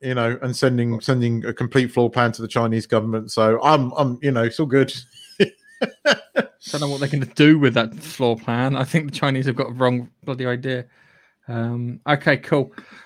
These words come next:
Speaker 2: Right, uh, we will leave it there. Um, I'm not here next week. I'm away. <laughs>
Speaker 1: We
Speaker 2: I'm,
Speaker 1: oh, that's
Speaker 2: I'm
Speaker 1: gonna
Speaker 2: at
Speaker 1: be fun.
Speaker 2: Alton Towers. I'm at Alton Towers. My wife's doing a, a, a fun run thing around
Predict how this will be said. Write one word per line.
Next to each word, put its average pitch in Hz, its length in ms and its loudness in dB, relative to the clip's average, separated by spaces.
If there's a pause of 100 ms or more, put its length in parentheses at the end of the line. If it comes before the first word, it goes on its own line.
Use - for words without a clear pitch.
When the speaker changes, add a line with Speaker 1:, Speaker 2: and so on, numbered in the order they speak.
(140)
Speaker 2:
Right, 175 440 2 (160)
uh, 175 220 6
we 185 100 8
will 185 80 6
leave 190 200 6
it 165 100 0
there. 156 440 4
Um, 160 540 0
I'm 208 160 0
not 220 160 2
here 240 140 6
next 214 280 -2
week. 156 380 -6 (100)
I'm 180 160 -8
away. 196 580 0
<laughs> - 40 -20 (1700)
Speaker 1:
We 151 120 0
Speaker 2:
I'm, 196 240 0
Speaker 1:
oh, 156 260 0
that's 160 200 6
Speaker 2:
I'm - 60 -2
Speaker 1:
gonna 131 140 2
Speaker 2:
at 117 60 -4
Speaker 1:
be - 40 -16
fun. 123 200 2
Speaker 2:
Alton 175 160 -2
Towers. 180 680 0 (280)
I'm 160 100 0
at 170 60 0
Alton 165 240 -2
Towers. 160 320 0
My 147 80 2
wife's 151 240 2
doing 147 240 4
a, 131 520 2 (240)
a, 127 60 -2
a 123 140 -4
fun 160 340 0
run 123 240 0
thing 120 460 -4
around 127 420 -2